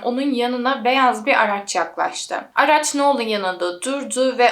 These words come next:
ona istediği yere kadar onu bırakabileceğini söyledi. Noel da bu teklifi kabul etti.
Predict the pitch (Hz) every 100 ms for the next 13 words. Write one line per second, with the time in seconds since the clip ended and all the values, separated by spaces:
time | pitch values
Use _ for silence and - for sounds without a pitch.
0 | - 269 240 226 254 - - 226 240 240
1 | 226 220 226 202 196 208 269 240 220 214
2 | 214 208 196 196 196 202 - 185 175 175
3 | - 302 311 302 320 247 247 277 285 277
4 | 262 359 349 294 285 277 202 196 - 185